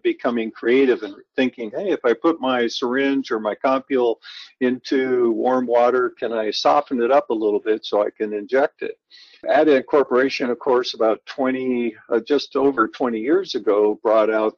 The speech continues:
the first, if you will, medical device that is specially designed for warming composites. And in fact, uh,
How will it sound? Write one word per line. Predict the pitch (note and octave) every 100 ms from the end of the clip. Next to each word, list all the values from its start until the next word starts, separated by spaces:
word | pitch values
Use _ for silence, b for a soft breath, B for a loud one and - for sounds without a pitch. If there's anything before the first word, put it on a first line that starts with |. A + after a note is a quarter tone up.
| -
the | G#2+ G2+ F#2+
first, | - B2 A#2+ - -
if | A2 -
you | A2+
will, | A2
medical | G#2+ B2+ C3 - G#2+
device | A2 - A2+ C3 G2+ A2+ - -
that | G#2+ G#2+ G#2+ G#2+
is | G#2+ G#2 G2+ G2 - -
specially | - - C3 - B2 G#2+ - -
designed | - - B2 D3+ C#3+ - _
for | G#2+ G2+ F#2+
warming | F#2+ G#2+ G#2 G2
composites. | - - - G2+ G2 G#2 - - - - _ -
And | G#2+
in | G#2+ G#2 -
fact, | A2+ A2 - G#2+
uh, | G#2 F#2+